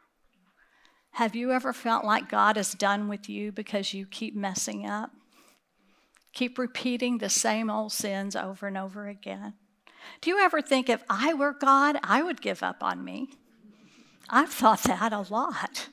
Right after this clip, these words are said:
Thankfully, I am not God, and neither are you. God never gives up on his people. He gives Isaiah a new song to sing for Israel, and it's for us too. So let's begin.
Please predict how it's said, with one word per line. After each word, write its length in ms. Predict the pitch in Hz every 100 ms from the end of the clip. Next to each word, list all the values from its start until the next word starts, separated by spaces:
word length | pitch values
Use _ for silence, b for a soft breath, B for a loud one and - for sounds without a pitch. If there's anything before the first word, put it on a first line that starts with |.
| - B B B -
Thankfully, 680 | 381 403 - 349 330 330 -
I 180 | 233 269
am 180 | 277
not 260 | 254 240 247
God, 420 | 190 165 160 175 -
and 160 | 214
neither 260 | 214 220 226
are 160 | - 208
you. 340 | 196 175 190 - - _ B B -
God 400 | 247 262 240 196
never 480 | 226 233 233 233 226
gives 260 | 220 202 -
up 260 | 196 175 _
on 180 | - 202
his 180 | 208 -
people. 500 | - 196 - - - _ _ _ b b b b b b b b _
He 160 | - 240
gives 320 | 262 254 240
Isaiah 600 | 226 240 226 240 233 240 -
a 120 | 233
new 240 | 233 269
song 440 | 262 226 208 185 196
to 120 | 214
sing 340 | - 208 196
for 120 | 185 202
Israel, 560 | 220 190 190 175 175 -
and 160 | 226
it's 160 | 277 277
for 160 | 254
us 280 | 208 196 -
too. 380 | - 196 190 - - _ _ -
So 200 | - 220
let's 340 | 202 - -
begin. 560 | - 190 - 82 -